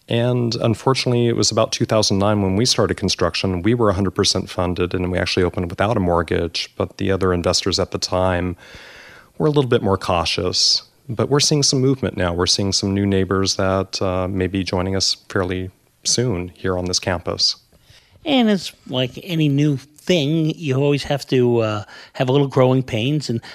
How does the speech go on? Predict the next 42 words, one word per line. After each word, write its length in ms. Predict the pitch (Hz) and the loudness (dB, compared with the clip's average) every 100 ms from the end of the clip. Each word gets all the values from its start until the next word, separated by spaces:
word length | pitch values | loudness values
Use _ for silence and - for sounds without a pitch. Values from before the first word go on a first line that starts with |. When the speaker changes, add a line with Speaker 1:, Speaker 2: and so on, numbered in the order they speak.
| - | -14
Speaker 2:
the 80 | 135 | -12
parking 420 | - 151 151 156 | -2 0 0 0
lots 380 | 135 127 131 - | 0 0 -2 0
right 180 | 139 143 | 0 0
now, 240 | 139 143 | -2 -2
you're 240 | 139 120 110 | 0 -2 -2
building 320 | 113 147 143 | 0 0 0
a 60 | |
couple, 260 | 131 139 127 | 0 -2 -2
which 160 | 131 - | -4 -2
kind 200 | 131 110 | -2 -2
of 100 | 120 | 2
limits 320 | 147 135 - | 2 2 0
the 160 | 131 120 | 0 2
original 380 | 143 139 135 | 2 0 -2
parking, 340 | 123 131 135 156 | 0 -2 0 -2
but 160 | 135 | -2
there's 140 | 139 - | -4 -6
still 240 | - 240 | 0 0
free 260 | 233 180 127 | 2 0 0
parking 440 | - 240 - 151 | 0 -4 -2 -4
here. 220 | 123 139 | 0 2
And 120 | 147 139 - - - - - - - - | 2 -2 -10 -20 -20 -20 -20 -20 -20 2
really, 360 | 320 247 - | 2 4 2
it 120 | 214 196 | 2 2
doesn't 240 | 226 202 | 2 2
seem 200 | - 226 | 2 2
to 60 | 190 | 4
be 100 | 180 | 4
much 200 | 180 - | 2 0
of 80 | |
a 60 | 151 | -4
problem. 520 | - 196 202 147 - - - - - - - - | 0 0 2 0 -8 -12 -20 -20 -20 -20 -20 0
Speaker 1:
Not 220 | 131 180 | 4 4
really. 320 | 139 160 127 90 | 4 4 4 4
We're 160 | 107 | 2
using 400 | 107 113 113 120 | 4 4 2 2
our 100 | 104 | 2
good 220 | 92 101 | 2 2
neighbor 380 | 101 98 107 113 | 4 2 2 0
just 260 | 104 101 | 2 0
ac-, 100 | - | 0